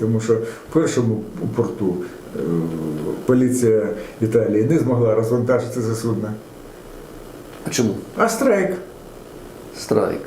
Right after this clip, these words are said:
Speaker 1: Страйк. От. Перевезли в інший порт, і ті вже там,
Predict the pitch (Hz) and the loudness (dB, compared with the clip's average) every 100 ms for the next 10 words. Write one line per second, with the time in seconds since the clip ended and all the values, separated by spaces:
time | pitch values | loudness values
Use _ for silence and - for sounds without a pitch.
0 | - - 269 185 156 151 - - - 156 | -10 2 4 6 4 0 -4 -8 2 4
1 | 160 156 147 - - - - - - 131 | 6 6 4 0 -8 -14 -18 -18 0 4
2 | 139 135 135 113 135 110 - 220 185 - | 6 6 4 4 4 6 4 4 2 2
3 | 117 - 104 90 - 107 107 120 113 123 | 0 0 -4 -4 -2 -4 0 2 4 2
4 | 117 139 175 | 2 2 4